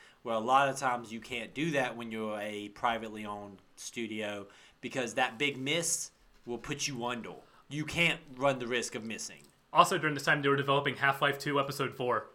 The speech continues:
Speaker 1: You told me that, and at first I was so confused 'cause you're like, "Hey, they worked on a Half-Life episode." And I thought, "First Half-Life." And I'm like, I think I made a shot about Gearbox 'cause
Speaker 2: Yeah.
Speaker 1: Gearbox <laughs> made, um,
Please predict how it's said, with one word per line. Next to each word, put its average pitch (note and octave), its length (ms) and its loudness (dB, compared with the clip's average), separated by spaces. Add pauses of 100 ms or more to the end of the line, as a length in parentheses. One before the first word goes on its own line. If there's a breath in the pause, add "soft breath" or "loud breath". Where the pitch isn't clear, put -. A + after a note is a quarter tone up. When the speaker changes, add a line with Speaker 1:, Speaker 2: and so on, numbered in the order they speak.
(600 loud breath)
Speaker 1:
You A3+ 240 0
told C4 240 6
me B3 120 0
that, G3 140 0 (180 loud breath)
and G3 140 8
at F#3+ 100 8
first C4+ 400 8
I G3 60 8
was E3 140 2
so G3+ 160 2
confused G#3+ 400 -2
'cause D3+ 140 -4
you're E3 100 4
like, D#3 120 4
"Hey, A3 180 2
they F3 120 2
worked F#3 260 0
on F3+ 80 4
a F#3+ 60 -2
Half-Life B2+ 720 -2
episode." - 540 -8 (420 loud breath)
And D#3 100 2
I F3+ 120 12
thought, F#3 380 6
"First - 260 4
Half-Life." G#2+ 580 -6
And A2+ 100 -10
I'm C3 100 -2
like, B2+ 200 0
I D3+ 180 6
think D#3 180 0
I D3 60 2
made C#3 200 0
a A2+ 40 -8
shot B2 320 2
about A2+ 280 -6
Gearbox G#2+ 580 -6
'cause A2 180 -12
Speaker 2:
Yeah. E3 180 6
Speaker 1:
Gearbox A2 360 6
<laughs> - 0 -
made, A2+ 300 -4
um, G2 320 -6